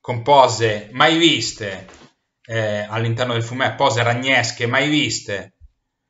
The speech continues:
eh, ragnatele super mega dettagliate, intricatissime, insomma era veramente la rappresentazione di come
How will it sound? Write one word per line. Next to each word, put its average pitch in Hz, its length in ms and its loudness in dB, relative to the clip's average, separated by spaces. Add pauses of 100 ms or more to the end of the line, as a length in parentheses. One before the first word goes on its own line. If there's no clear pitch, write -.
(420)
eh, 95 1040 -6 (120)
ragnatele 135 920 4
super 143 400 0
mega 131 300 2
dettagliate, 120 720 2
intricatissime, 117 880 -6
insomma 120 440 -2
era 107 220 2
veramente 113 480 -2
la 110 80 0
rappresentazione 139 720 -4
di 120 80 -8
come 113 560 -4